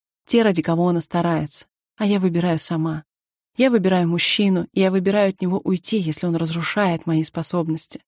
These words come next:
Я выбираю, что я надену, что я съем. Я выбираю делать всё самой и просить о помощи. Я выбираю покупать или принимать в подарок. Ежедневно из моего поведения, обоснованного моим личным выбором,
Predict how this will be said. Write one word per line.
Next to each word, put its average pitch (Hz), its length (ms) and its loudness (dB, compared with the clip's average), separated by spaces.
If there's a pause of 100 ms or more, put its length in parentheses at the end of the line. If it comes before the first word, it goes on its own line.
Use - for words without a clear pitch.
(320)
Я 233 260 4
выбираю, 254 480 4
что - 200 0
я 226 160 2
надену, 202 560 0
что - 180 -2
я 247 100 4
съем. 208 600 -2
Я 208 180 2
выбираю 220 460 2
делать 208 360 0
всё - 300 -2
самой 196 560 0
и - 180 -6
просить 190 420 -6
о 180 100 -4
помощи. 185 600 -2 (400)
Я 202 160 4
выбираю 202 460 2
покупать - 640 -4
или 185 180 2
принимать 170 520 -4
в - 40 -20
подарок. 165 540 -4 (300)
Ежедневно 214 640 2
из 160 140 -2
моего 190 400 2
поведения, 202 680 2
обоснованного 202 680 0
моим 190 380 2
личным 196 560 0
выбором, 196 480 0